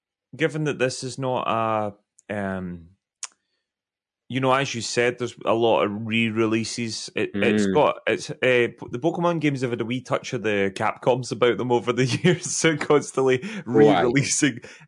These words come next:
Speaker 1: um, versions of their games and what have you. So, yeah, the, the fact that these seem to be some new Pokemon games, and as you said, then adding to the Poke-,
Speaker 2: Yeah.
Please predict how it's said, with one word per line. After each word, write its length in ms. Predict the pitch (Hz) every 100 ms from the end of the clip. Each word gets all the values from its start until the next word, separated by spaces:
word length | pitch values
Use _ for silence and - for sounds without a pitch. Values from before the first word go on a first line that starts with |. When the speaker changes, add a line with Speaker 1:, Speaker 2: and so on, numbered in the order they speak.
| -
Speaker 1:
um, 400 | 123 117 113 107 98
versions 400 | 123 123 120 110
of 80 | 110
their 100 | 101
games 400 | 113 110 107 117
and 160 | 110
what 160 | 107 117
have 160 | 113
you. 100 | 113
So, 460 | 110 - 113 107 101 _ _
yeah, 260 | - 131 101 - _ _
the, 160 | 117 113
the 100 | -
fact 340 | 117 127 139 -
that 180 | 98 85
these 240 | 117 110
seem 200 | - 113
to 60 | 92
be 380 | 107 107 98 -
some 500 | - 104 98 98 104
new 320 | 117 127 147
Pokemon 580 | 147 135 120 104 98 98
games, 340 | 95 90 87 -
and 80 | 104
as 140 | 101
you 80 | 117
said, 260 | 104 104 101
then 140 | 101 -
adding 340 | 107 107 104
to 100 | 107
the 120 | 101
Poke-, 320 | 90 98 92 107
Speaker 2:
Yeah. 400 | 110 110 107